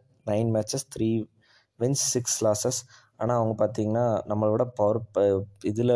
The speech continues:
ஜாஸ்தி, ரன் ரேட்டில் மைனஸ் ஜீரோ பாயிண்ட் சிக்ஸ் சிக்ஸ், இவங்க ஜெய் மைனஸ் ஜீரோ பாயிண்ட் ஃபோர் ஜீரோ செவன்.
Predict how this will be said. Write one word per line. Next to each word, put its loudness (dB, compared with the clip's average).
ஜாஸ்தி, -2
ரன் 2
ரேட்டில் 2
மைனஸ் 0
ஜீரோ 2
பாயிண்ட் -4
சிக்ஸ் -10
சிக்ஸ், -8
இவங்க -2
ஜெய் 4
மைனஸ் 0
ஜீரோ 2
பாயிண்ட் -2
ஃபோர் -4
ஜீரோ -2
செவன். -8